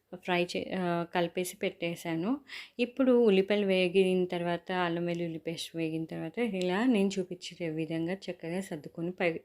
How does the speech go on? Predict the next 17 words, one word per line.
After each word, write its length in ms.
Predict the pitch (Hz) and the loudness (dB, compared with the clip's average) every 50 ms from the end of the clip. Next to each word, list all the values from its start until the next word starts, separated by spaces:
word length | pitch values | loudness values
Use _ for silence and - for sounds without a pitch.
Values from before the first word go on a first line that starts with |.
| _ - | _ -12
పెట్టుకోవాలి 580 | 165 - - - 160 156 156 156 156 185 233 | -12 -10 -8 -6 -4 -2 -2 0 2 4 4
హై 240 | 262 220 180 165 160 | 4 4 2 0 0
ఫ్లేమ్‌లో 440 | 156 - - 170 160 160 160 160 156 | -2 -2 -2 0 0 2 2 2 2
మాత్రమే. 540 | 156 151 151 151 - - 160 156 160 175 - _ _ - _ _ _ - - _ - - - - _ _ _ - | 0 0 -2 -4 -6 -4 -2 0 0 0 0 _ _ -20 _ _ _ -20 -20 _ -20 -20 -20 -20 _ _ _ -6
నిజంగా 380 | 185 175 - 185 180 180 185 | -4 -2 0 2 2 2 2
మీరు 260 | 196 208 190 180 - 185 | 2 0 0 -2 -4 -6
చెప్పే, 320 | 170 - - 170 165 - - - | -8 -6 -6 -6 -6 -6 -6 -6
ఆ, 40 | |
మీరు 340 | 185 180 175 175 170 175 165 | -4 -2 0 0 0 0 0
విన్నది 360 | 160 175 170 170 170 165 175 | -2 -2 -2 -2 -2 -4 -4
కరెక్టే. 540 | 170 - 165 160 160 - _ - 240 294 311 302 - | -6 -8 -8 -10 -10 -10 _ -2 -2 -2 -2 -2 -4
హై 120 | 170 170 | -6 -6
ఫ్లేమ్‌లో 360 | 165 - - 170 165 165 160 | -6 -4 -4 -2 0 0 0
మాత్రమే 480 | 156 160 160 156 165 - 165 170 196 220 | 0 -2 -2 -4 -6 -6 -6 -2 0 0
ఇలా 160 | 233 190 165 | 0 0 -2
సర్దుకొని 460 | 170 - 165 156 - 156 - 165 160 | -4 -6 -10 -12 -12 -10 -8 -8 -8
పెట్టుకొని, 760 | 160 160 160 - _ - 170 180 185 190 190 165 151 160 180 190 | -8 -8 -12 -12 _ -8 -4 -2 0 2 2 2 2 2 0 -2